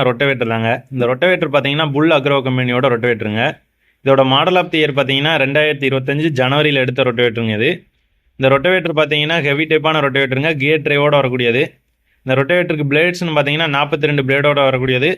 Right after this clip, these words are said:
பிளேடு பாத்தீங்கன்னா ஒரு செட்டு ஓடி முடிச்சிருக்காது சொல்லி ஓனர் தரப்புல இருந்து சொல்லியிருக்காருங்க. இப்ப ரொட்டவேட்டரோட கண்டிஷன் பாத்தீங்கன்னா நல்ல ஒரு தெளிவான கண்டிஷன்ல தாங்க இருக்கு. இந்த ரொட்டவேட்டருக்கு ஓனர் சொல்லக்கூடிய விலை பாத்தீங்கன்னா தொண்ணூத்தஞ்சாயிரம் ரூபா சொல்லியிருக்காருங்க. அடுத்து நம்ம பார்க்கக்கூடியது பாத்தீங்கன்னா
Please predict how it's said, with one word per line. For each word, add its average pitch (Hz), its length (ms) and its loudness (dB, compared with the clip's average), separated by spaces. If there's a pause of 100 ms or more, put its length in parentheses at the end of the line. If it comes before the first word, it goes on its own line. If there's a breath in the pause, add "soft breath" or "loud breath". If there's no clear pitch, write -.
(460 loud breath)
பிளேடு 165 340 2
பாத்தீங்கன்னா 151 400 0
ஒரு 147 160 2
செட்டு 151 160 0
ஓடி 147 240 2
முடிச்சிருக்காது 135 540 0
சொல்லி 156 140 0 (100)
ஓனர் 135 200 -2
தரப்புல 131 220 -2
இருந்து 131 160 -4
சொல்லியிருக்காருங்க. 117 500 0 (640)
இப்ப 135 140 0 (220)
ரொட்டவேட்டரோட 165 520 0
கண்டிஷன் 151 360 -4
பாத்தீங்கன்னா 139 360 -2
நல்ல 143 200 2
ஒரு 131 120 -6
தெளிவான 139 320 0
கண்டிஷன்ல 131 380 -2
தாங்க 123 140 -2
இருக்கு. 117 220 -2 (580)
இந்த 135 120 2 (140)
ரொட்டவேட்டருக்கு 160 560 0 (160)
ஓனர் 156 260 0
சொல்லக்கூடிய 147 360 0
விலை 135 280 0
பாத்தீங்கன்னா 127 400 0 (300)
தொண்ணூத்தஞ்சாயிரம் 143 760 0
ரூபா 139 100 2 (160)
சொல்லியிருக்காருங்க. 120 540 -2 (680)
அடுத்து 156 320 -2
நம்ம 170 180 0
பார்க்கக்கூடியது 160 460 2
பாத்தீங்கன்னா 143 380 0